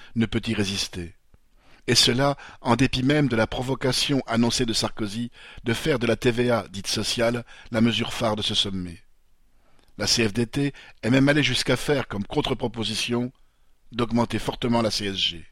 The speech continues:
Il est vrai que pour tenter de faire passer cette attitude pour moins lamentable, Thibault a éprouvé le besoin de proposer, entre guillemets, une réaction commune aux autres syndicats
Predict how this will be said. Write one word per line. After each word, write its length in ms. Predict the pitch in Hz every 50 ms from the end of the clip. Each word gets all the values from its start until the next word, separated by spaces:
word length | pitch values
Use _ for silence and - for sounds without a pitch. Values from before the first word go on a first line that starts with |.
| - - _ _ _ _ _ _ _ _ _ _ _ _ _ _ _ _ - - - _ _ _ _ _ - _ _ -
Il 120 | - 120 131
est 80 | 139
vrai 180 | 127 131 170 160
que 100 | - 117
pour 160 | - - 95
tenter 320 | - - 135 135 - 147 131
de 100 | 120 104
faire 200 | - 113 - -
passer 420 | - 127 123 - - 143 131 120 - - -
cette 200 | - - 120 -
attitude 520 | 123 - - 123 - - 131 120 107 98 87 - - - -
pour 140 | - 101 101
moins 180 | 104 123 131
lamentable, 680 | 131 120 110 110 110 107 - 127 123 127 127 131 120 - - - - - - - - -
Thibault 380 | - 135 127 127 156 165 - -
a 120 | 123 117
éprouvé 340 | - - - - 131 123 131
le 120 | 117 110 101
besoin 340 | 113 120 110 120 131 131
de 80 | 123 113
proposer, 640 | 104 - 120 107 - 110 113 107 98 120 127 131 131 -
entre 220 | - 101 95 98 95
guillemets, 360 | 98 104 104 107 117 120 123 - - - - -
une 120 | 120 117 113
réaction 420 | 117 131 127 - - - 120 110
commune 440 | - - 117 117 123 131 135 135 - - - - -
aux 180 | 120 110 - 139
autres 160 | 120 - 123
syndicats 560 | - - 113 107 110 107 - 113 113 120 117